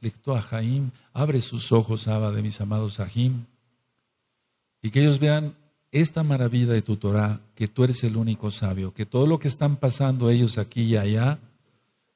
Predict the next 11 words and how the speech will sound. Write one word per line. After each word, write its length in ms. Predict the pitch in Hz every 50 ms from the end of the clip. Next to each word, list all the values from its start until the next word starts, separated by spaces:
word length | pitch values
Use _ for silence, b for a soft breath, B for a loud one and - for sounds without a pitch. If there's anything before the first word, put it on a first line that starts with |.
| _ _ -
es 180 | 123 123 123 -
porque 320 | - 127 120 - 117 101
conviene, 880 | - - 110 107 101 101 104 104 117 123 127 - 131 110 95 87 90 - - _ _ _ _ _ _ _ _ _ _ _ _ _ _ _ -
no 240 | 117 123 156 180 175
para 260 | - - 135 123 117
su 160 | 110 - 120
salvación, 600 | 107 - 113 101 98 104 101 95 - - 113 107
porque 240 | 101 107 101 - 104
ellos 180 | 104 104 95 -
son 180 | - 104 101
salvos, 600 | 95 - - 92 87 82 85 87 - - - -